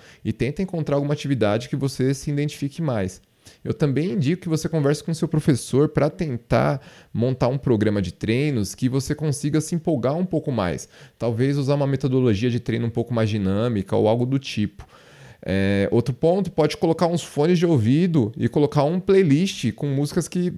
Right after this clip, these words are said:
te animem a treinar. Isso aí pode te ajudar bastante. Você também pode tentar achar um parceiro de treinos ou ter um personal trainer. Isso vai te ajudar muito, porque em geral ter uma companhia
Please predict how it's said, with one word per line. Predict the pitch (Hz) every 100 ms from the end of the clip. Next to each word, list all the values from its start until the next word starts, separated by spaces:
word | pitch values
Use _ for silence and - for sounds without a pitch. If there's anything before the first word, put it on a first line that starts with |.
| - -
te | - -
animem | 170 160 185 202 156
a | 127 95
treinar. | 76 135 120 101 92
Isso | 117 120
aí | 165
pode | 151 156
te | 180
ajudar | 151 147 147
bastante. | 147 202 - 139 113 104 - - -
Você | 113
também | - 165 190
pode | 214 220
tentar | 202 185
achar | 175 - 151 185
um | 196 170
parceiro | 180 160 190 170
de | 170
treinos | - 113 127 170 113
ou | 135 160
ter | 190
um | 185
personal | 185 185 185 196
trainer. | 190 147 147 101 - -
Isso | 127 139
vai | 156
te | 190
ajudar | 160 156 214
muito, | 180 143 147 139
porque | - 147
em | 151
geral | 151 135 143
ter | 139 151
uma | 170
companhia | 160 170 160 139 113 113 151 175 110